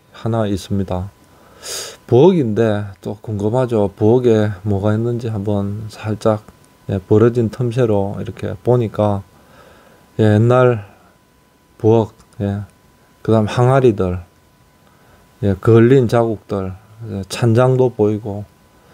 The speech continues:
조금 지붕 쪽에 흙이 좀 무너졌지만은 옛날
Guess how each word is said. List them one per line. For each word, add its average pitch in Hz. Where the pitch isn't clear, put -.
조금 120
지붕 123
쪽에 131
흙이 143
좀 104
무너졌지만은 104
옛날 117